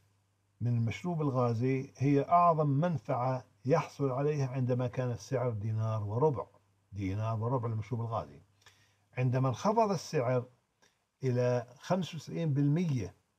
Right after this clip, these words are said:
من الدينار للمشروب الغازي، عظم منفعته، هذا المستهلك قام بتعظيم منفعته عند النقطة باء التي تعطيه خمس و-، مشروب، يعني وحدات من المشروب الغازي.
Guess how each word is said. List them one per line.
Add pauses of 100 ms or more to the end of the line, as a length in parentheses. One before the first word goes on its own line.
(320)
من
الدينار
للمشروب
الغازي، (480)
عظم
منفعته،
هذا
المستهلك
قام
بتعظيم
منفعته
عند
النقطة
باء
التي
تعطيه
خمس (760)
و-،
مشروب،
يعني
وحدات
من
المشروب
الغازي.